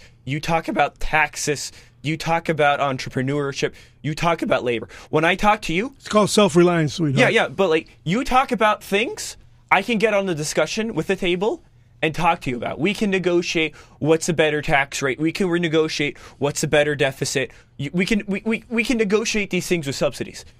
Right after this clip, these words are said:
Speaker 1: If you read far right literature, such as the Turner Diaries, it's, can I say, um, the self-pleasure word with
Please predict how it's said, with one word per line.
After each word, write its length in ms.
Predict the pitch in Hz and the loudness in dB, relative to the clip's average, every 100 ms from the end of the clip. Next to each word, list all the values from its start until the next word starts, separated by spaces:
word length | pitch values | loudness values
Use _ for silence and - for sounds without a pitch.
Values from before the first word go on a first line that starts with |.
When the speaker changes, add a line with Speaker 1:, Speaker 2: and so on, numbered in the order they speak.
| - - | -16 -4
Speaker 1:
If 180 | 156 160 | -2 0
you 120 | 170 | -2
read 360 | 143 170 254 247 | 0 0 -2 -4
far 300 | 185 185 208 | 0 2 2
right 320 | 190 175 - | 0 -2 -2
literature, 600 | 139 185 160 - 110 120 - | -2 0 0 -2 -6 -8 -4
such 280 | 151 143 147 | -2 0 -2
as 80 | - | -4
the 100 | 123 | -4
Turner 360 | 147 156 180 | -2 -2 0
Diaries, 560 | 196 202 226 330 - - - _ _ _ _ _ | 0 0 -2 -6 -8 -16 -20 _ _ _ _ _
it's, 840 | 185 185 190 190 - - - - - _ _ _ - | 0 0 0 -4 -6 -8 -8 -10 -16 _ _ _ -4
can 140 | 151 | -4
I 40 | 156 | -2
say, 440 | 190 180 175 170 | 0 0 0 0
um, 580 | - 143 131 127 120 - | 0 0 0 -2 -6 -6
the 100 | 143 | -4
self-pleasure 840 | - 156 147 - 143 131 131 156 | 0 0 0 -4 -4 -2 -2 -2
word 240 | 147 151 131 | 0 -2 -2
with 160 | 110 | -6